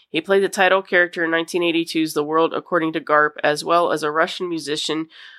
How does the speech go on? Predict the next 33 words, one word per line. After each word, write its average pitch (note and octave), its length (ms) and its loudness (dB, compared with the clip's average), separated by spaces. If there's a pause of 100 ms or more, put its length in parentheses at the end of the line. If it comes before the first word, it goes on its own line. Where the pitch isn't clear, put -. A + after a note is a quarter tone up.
(140)
who F#3 60 0
defects D#3+ 500 0
to F3+ 120 -2
American D#3 440 2
in D#3 120 -2
Moscow D#3 480 2
on D3+ 180 -4
the D3 80 -4
Hudson. D3+ 480 -6 (460)
Later, G3+ 580 2
in D#3+ 400 0
Good E3 140 -2
Morning F3 340 0
Vietnam, E3 680 2 (540)
Williams F#3 420 0
portrayed F3 520 -2
irreverent E3 440 0
radio D#3+ 360 0
D D#3+ 180 -6
J D#3 120 -4 (100)
Adrian D#3+ 440 -4
Croner. D3 500 -6 (500)
Then F#3 280 4
in D#3+ 200 0
Dead E3+ 200 2
Poet F#3 280 2
Society, D#3 560 2
he D#3+ 80 -8
played D#3+ 320 0
free-thinking F3+ 640 -4
teacher D#3 400 -4
John D#3 260 2
Keating. D3+ 480 -4